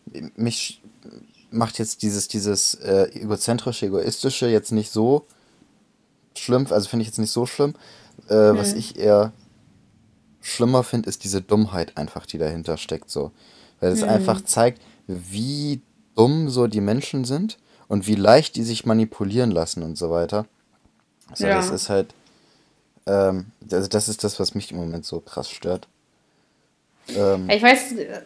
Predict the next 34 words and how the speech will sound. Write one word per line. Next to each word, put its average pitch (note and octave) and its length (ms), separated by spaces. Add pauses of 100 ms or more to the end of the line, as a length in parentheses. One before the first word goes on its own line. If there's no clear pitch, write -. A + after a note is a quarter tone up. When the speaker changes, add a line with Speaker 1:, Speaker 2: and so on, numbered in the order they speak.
(100)
Speaker 2:
ich - 120
weiß A#3+ 140
jetzt B3+ 100
auch A#3+ 120
gar A3+ 140
nicht, B3+ 100
ob B3 40
die A#3+ 60
Leute B3 220
so B3+ 100
krass C4 260
Bock - 200
haben, A#3 180
das, A3 220
äh, G#3 120
zu G#3 220
hören D4 180
über F3 220
Corona, F#3 380
aber F3+ 160
ist F#3 100
ja F3 140
auch - 60
unser G3 240
Podcast, - 560
ne? E3+ 120
Speaker 1:
Ja, F#2+ 140
ist - 200
Speaker 2:
Ja, F3+ 60
die E3 60
Speaker 1:
so. D#3+ 60
Speaker 2:
ist D#3 140
unsere F#3 380
Sache. D#3 300